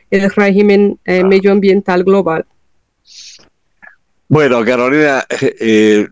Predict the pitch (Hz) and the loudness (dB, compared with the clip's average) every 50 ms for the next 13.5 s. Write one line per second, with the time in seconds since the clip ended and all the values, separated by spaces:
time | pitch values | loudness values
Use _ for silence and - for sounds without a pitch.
0 | _ - 110 104 123 131 143 180 208 208 180 - 208 185 156 147 143 131 127 127 | _ -12 -8 -6 -4 -2 -2 -2 -4 -2 0 0 0 2 2 2 2 2 0 0
1 | 123 120 117 110 110 113 110 - - 120 120 123 117 - 135 127 123 120 - 113 | 0 -2 -2 -2 -2 -4 -6 -6 -6 -4 -4 -4 -4 -4 -4 -2 0 0 0 0
2 | - 113 113 123 127 135 147 139 - - 147 135 120 135 139 131 135 143 - - | 0 0 -2 -2 -2 -2 -4 -6 -4 -2 -2 -2 -2 -2 -4 -2 -2 -2 -2 -4
3 | - 120 - 135 135 131 143 135 127 123 123 117 127 131 131 131 120 117 127 135 | -6 -2 0 0 0 2 2 2 2 0 0 2 2 2 2 2 0 0 0 0
4 | 151 156 156 175 - - - - - - _ _ - 110 120 107 - 123 110 113 | 0 -2 -4 -6 -8 -16 -20 -20 -20 -20 _ _ -6 -4 -4 -4 -2 -2 -2 0
5 | 113 120 135 135 131 135 139 127 120 120 107 - 131 127 - 139 135 127 131 135 | 0 0 -2 -2 -2 -4 -6 -6 -6 -8 -4 -4 -4 -4 -2 -2 -2 0 -2 -4
6 | 131 - _ _ - - - - _ _ _ _ _ 101 98 95 92 92 90 87 | -4 -8 _ _ -20 -20 -20 -20 _ _ _ _ _ -8 -6 -6 -6 -8 -10 -12
7 | 87 90 92 95 90 87 80 87 87 85 82 85 87 87 82 - - 107 - - | -12 -12 -14 -16 -16 -16 -16 -14 -14 -14 -14 -14 -16 -16 -18 -14 -16 -16 -8 -8
8 | 117 107 - 104 110 117 143 160 160 - - 131 113 - 113 92 101 107 - 107 | -8 -6 -4 -2 0 2 2 0 0 0 -4 -4 -4 -4 -8 -6 -6 -10 -6 -4
9 | 110 117 113 110 104 123 110 107 107 101 - - 131 131 135 - 131 113 107 113 | -4 -2 -2 -2 -2 -4 -4 -4 -6 -6 -4 -4 -4 -4 -2 -2 -2 0 0 0
10 | - - 113 - - - 127 147 147 147 156 156 - - - - - - - _ | -2 -2 -6 -6 -2 -2 0 0 0 0 -2 -4 -6 -10 -18 -20 -20 -20 -20 _
11 | - 98 101 107 95 - 110 110 110 113 117 117 113 117 113 107 - - - 98 | -8 -6 -4 -4 -4 -4 -4 -2 0 -2 -2 -2 -4 -6 -6 -6 -8 -8 -8 -8
12 | 92 87 82 85 85 - _ _ _ 110 107 110 107 104 95 - 120 110 110 107 | -8 -10 -14 -18 -20 -20 _ _ _ -4 -4 -2 -4 -6 -6 -6 -4 -2 0 -2
13 | 98 92 - 110 107 - 107 101 - | -2 -2 -4 -4 -4 -4 -6 -6 -8